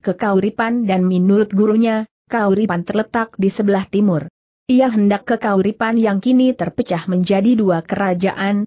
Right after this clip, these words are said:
yaitu Panjalu dan Jenggala, menyusul gurunya. Hanya menyusul guru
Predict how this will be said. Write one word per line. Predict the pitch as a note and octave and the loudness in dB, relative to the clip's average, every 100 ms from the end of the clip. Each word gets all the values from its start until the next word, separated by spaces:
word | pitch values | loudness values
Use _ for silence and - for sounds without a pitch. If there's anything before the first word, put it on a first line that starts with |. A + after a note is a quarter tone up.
| - _ | -8 _
yaitu | A#3+ A3+ B3 G3+ F3+ | 2 2 0 -2 -2
Panjalu | G#3+ G#3+ A3+ A3 F#3 F#3+ A3+ | 0 0 2 2 2 0 0
dan | G3 F#3 | 2 0
Jenggala, | F3 G3+ F#3+ F#3+ F#3+ F#3+ F#3+ _ - | 0 0 0 0 -2 -4 -8 _ -2
menyusul | G3+ A3 A#3+ C#4+ C#4 | 2 2 2 0 0
gurunya. | A#3+ A3+ G3+ D3+ D3+ _ _ _ - | 2 2 0 0 -4 _ _ _ -10
Hanya | - A3 A3 G#3+ | -2 2 2 2
menyusul | F3+ F3 F3 A3+ C#4 | 0 0 -2 -2 0
guru | C4 A#3+ F#4 | 0 0 2